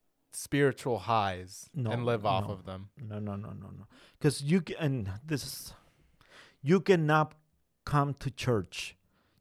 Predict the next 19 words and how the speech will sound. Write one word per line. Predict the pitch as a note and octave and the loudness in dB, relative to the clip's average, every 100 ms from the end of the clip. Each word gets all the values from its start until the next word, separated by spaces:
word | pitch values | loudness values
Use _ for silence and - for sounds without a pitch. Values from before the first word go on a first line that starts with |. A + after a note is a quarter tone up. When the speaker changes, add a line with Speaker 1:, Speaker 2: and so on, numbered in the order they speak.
| - | -4
Speaker 2:
just | A2 C3 - | 2 2 2
to | |
get | A2+ A#2 | 0 0
your | G#2 | -2
fix | - G#2 - - - _ _ _ _ _ _ _ _ _ | -6 -8 -8 -10 -12 _ _ _ _ _ _ _ _ _
and | G#2 F#2+ | 0 0
leave. | F2 D#2+ - _ _ _ - | 0 -4 -8 _ _ _ -6
Speaker 1:
Yeah. | A2+ F#2+ - _ _ _ _ - | -4 -4 -6 _ _ _ _ -6
Speaker 2:
You | G2+ | -2
know? | A#2 A#2+ - _ _ _ _ _ - _ | -2 -2 -8 _ _ _ _ _ -20 _
'Cause, | - B2 - | 0 0 4
uh, | D3 A#2 G#2 | 4 4 0
Jesus | A#2+ D3 D3 A#2 | 2 4 4 2
is | A2+ | 0
not | B2 C3 | 4 4
a | A#2 | 4
drug. | - B2 G2 - _ _ _ _ _ _ _ _ _ _ _ _ _ _ _ _ - - | 4 4 4 0 _ _ _ _ _ _ _ _ _ _ _ _ _ _ _ _ -6 -2
<laughs> | A2+ G#2+ - - | -2 -2 -8 -4
Speaker 1:
Yeah. | B2 | 0